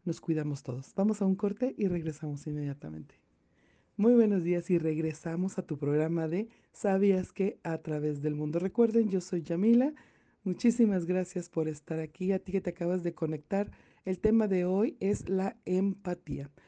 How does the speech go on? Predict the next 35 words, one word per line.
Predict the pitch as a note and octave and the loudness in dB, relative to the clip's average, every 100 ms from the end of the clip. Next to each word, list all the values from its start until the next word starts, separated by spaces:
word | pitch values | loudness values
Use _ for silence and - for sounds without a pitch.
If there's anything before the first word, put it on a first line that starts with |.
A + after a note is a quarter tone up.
| _ _ - | _ _ -2
Recuerden | G3 B3+ B3+ A#3+ | 2 4 4 2
a | |
ustedes | G3 - G3 - | 0 0 -2 -2
que | E3+ | -6
nos, | D#3+ | -6
eh, | E3 - _ F3 E3 D#3+ D#3+ | -8 -8 _ 0 2 2 0
escuchamos | - - E3+ - F#3 F#3+ A#3 | -6 -6 -6 -2 0 0 -2
a | - | -8
través | E3 D#3 D#3 E3+ - | -6 -6 -4 -4 -4
de | D#3+ | -2
Mega | D#3 D#3+ G#3+ G#3 | -2 0 0 -2
Radio | E3 D#3 F3+ A#3 _ _ _ | -4 -4 -4 -8 _ _ _
por | A3 A3+ | 2 2
Activa | A3+ F#3+ F3+ | 2 0 0
catorce | F3+ D#3+ E3 D#3+ E3+ | -2 -6 -6 -4 -2
veinte | F3 F3 F#3 | -2 -2 0
de | F3+ | 0
tu | F3 D#3 | -2 -2
radio | E3+ E3+ F3+ | 0 0 0
en | E3+ | 0
el | F3 F#3 | 0 -2
A | F#3 F#3 | -2 0
M, | F#3+ F#3+ F#3 E3+ - _ _ _ | 2 2 2 0 -6 _ _ _
todos | - G#3 G#3+ | 0 4 4
los | F3+ | 4
domingos | E3+ F3+ F3 F#3+ - - _ _ | 0 0 0 -2 -2 -14 _ _
a | E3 | -6
las | D#3+ D3+ | -6 -2
nueve | E3 E3+ E3+ F3 - | 0 2 2 0 -4
de | D#3+ D#3 | -4 -2
la | D#3 | -2
mañana. | D3 D3 D#3 D#3 - _ _ _ | -4 -6 -6 -10 -12 _ _ _
Y | G#3 G#3 | 2 6
no | A3+ | 6
olvides | A3+ A#3 A3+ - | 6 6 4 0